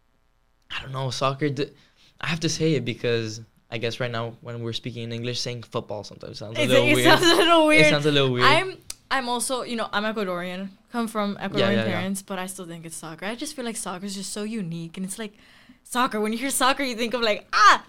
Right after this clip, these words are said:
Speaker 2: teams.
Speaker 1: Yeah, yeah, yeah, that, that's true. I guess it's also because I watch a lot of videos, you know, TikToks are always coming up, and it's not, not much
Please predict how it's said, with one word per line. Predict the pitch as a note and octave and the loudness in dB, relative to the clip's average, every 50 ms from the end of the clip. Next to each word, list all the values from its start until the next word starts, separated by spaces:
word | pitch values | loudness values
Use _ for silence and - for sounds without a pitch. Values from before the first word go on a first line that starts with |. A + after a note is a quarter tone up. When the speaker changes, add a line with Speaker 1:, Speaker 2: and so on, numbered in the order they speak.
| - - | -10 -4
Speaker 2:
teams. | - D#4+ D#4+ | 0 2 4
Speaker 1:
Yeah, | C3+ B2 B2 A#2+ A#2 A2+ - - - | 4 4 4 2 0 -2 -6 -10 -6
yeah, | - F3+ F#3+ F#3+ | -4 -2 -2 0
yeah, | F#3+ F#3 F3+ D#3+ | 0 2 2 2
that, | E3 F3 F#3+ G3+ - - _ _ | 2 2 0 -2 -6 -20 _ _
that's | - G#3 G#3 - - | -8 -6 -6 -6 -4
true. | - G3+ G3 | -2 0 2
I | D#3+ D3+ | 2 2
guess | C#3+ F3 F#3 - | 2 0 0 -2
it's | F3+ E3 | -4 -4
also | - D#3 D3+ D3 D#3+ D#3 | -2 -2 -2 0 -2 -2
because | C#3 C3 A#2 - B2+ B2 A#2+ A2+ A2+ _ _ - - - - - _ _ _ _ _ _ _ - - | -2 -4 -4 -4 -4 -4 -4 -6 -8 _ _ -20 -20 -20 -20 -20 _ _ _ _ _ _ _ -14 -8
I | C3+ | -6
watch | C3 C3 B2+ - | -4 -4 -4 -4
a | C3+ | -2
lot | C3 C3 C3 | -2 -2 -2
of | A#2+ | -2
videos, | A#2+ B2 A#2+ A#2+ A#2+ A#2 A#2+ A#2 A#2 | -2 -2 -2 -2 -2 -2 -2 -4 -4
you | A#2+ | -6
know, | A2+ A2+ | -8 -8
TikToks | A2 - - A#2+ A2 - - B2 A#2+ A#2+ - B2 | -8 -6 -6 -6 -4 -2 -2 -2 -2 -2 -4 -4
are | A#2 | -2
always | A2+ A#2 A#2+ A#2+ A#2 | -2 -2 -2 -4 -6
coming | - - C3 A#2+ A#2+ A#2+ | -8 -8 -10 -8 -6 -6
up, | A#2+ A#2 G2+ _ _ _ _ _ _ _ _ _ _ _ _ _ _ _ - | -6 -8 -8 _ _ _ _ _ _ _ _ _ _ _ _ _ _ _ -6
and | C#3 C3+ C3+ C3+ C3+ C3+ | -4 -4 -4 -4 -4 -4
it's | B2+ - - | -6 -6 -6
not, | C#3+ C3 B2+ B2 A#2+ A2 - _ _ _ _ _ _ _ _ _ _ | -6 -4 -4 -4 -6 -8 -12 _ _ _ _ _ _ _ _ _ _
not | - D#3+ D#3+ D#3+ | -6 -2 0 2
much | D#3+ D#3+ D#3+ D#3+ | 2 2 0 -2